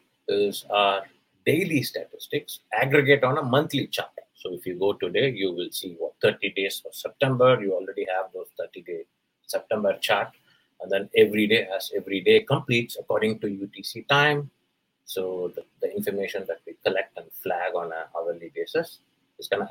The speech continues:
aggregated on a, on a, on a daily chart and plotted on a monthly chart. There is also a pie chart that kinda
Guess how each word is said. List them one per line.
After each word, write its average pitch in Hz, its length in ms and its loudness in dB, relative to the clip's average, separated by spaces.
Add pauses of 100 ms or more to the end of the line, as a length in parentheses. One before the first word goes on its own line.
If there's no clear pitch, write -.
aggregated 90 500 -2
on 85 200 0
a, 80 140 -10 (220)
on 85 200 -10
a, 82 40 -10
on 82 280 -10
a - 120 -12
daily 95 320 0
chart 123 300 8 (280)
and 87 200 -12
plotted 90 320 0
on 85 160 -2
a - 100 -8 (460)
monthly 82 440 -10
chart. - 240 -6 (160)
There 104 160 8
is 101 120 8
also 104 380 6
a - 40 -10
pie 143 340 8
chart - 300 6 (580)
that 113 200 6
kinda 131 260 4